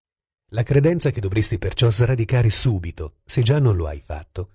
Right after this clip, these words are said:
è proprio quella di non riuscire a capire. È lo stesso sistema di credenze su cui si regge la società di oggi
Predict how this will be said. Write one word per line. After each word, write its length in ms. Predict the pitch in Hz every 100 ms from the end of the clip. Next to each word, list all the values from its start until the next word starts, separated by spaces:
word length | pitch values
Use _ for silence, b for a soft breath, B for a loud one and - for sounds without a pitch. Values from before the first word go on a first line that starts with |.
| b b
è 140 | - 104
proprio 320 | 156 175 160
quella 240 | 185 180
di 100 | 131
non 200 | 123 156
riuscire 400 | 170 170 - 190
a 20 |
capire. 420 | - 180 101 76 _ _ _ _ _ b b b
È 100 | 123
lo 100 | 165
stesso 320 | - 226 214
sistema 400 | - - 240 220
di 100 | 175
credenze 500 | 185 175 220 208 170
su 120 | 170
cui 220 | 196 208
si 140 | - 170
regge 280 | 190 165
la 100 | 165
società 380 | 147 165 156 180
di 160 | 143 139
oggi 400 | 131 123 156